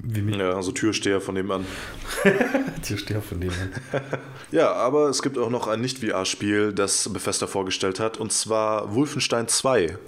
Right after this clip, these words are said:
Speaker 2: Also auch wieder perfekte Namensgebung, denn es gibt ja eigentlich schon Wolfenstein zwei, aber halt ein neues Wolfenstein zwei.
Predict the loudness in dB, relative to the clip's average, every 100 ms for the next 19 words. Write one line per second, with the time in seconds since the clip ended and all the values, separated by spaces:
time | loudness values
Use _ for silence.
0 | -2 0 0 0 0 0 0 0 -2 -2
1 | -2 0 0 -2 0 2 2 -2 -2 -2
2 | 0 0 0 0 -2 -2 -2 -2 -2 -2
3 | -2 0 -2 -4 -10 -10 -12 -12 -2 0
4 | 2 2 0 0 -2 -2 -2 -2 -4 -10
5 | -20 -14 -4 0 2 2 -2 -2 -2 -2
6 | -4 -4 -4 -4 -10 -16 -10 -6 -4 -4
7 | -6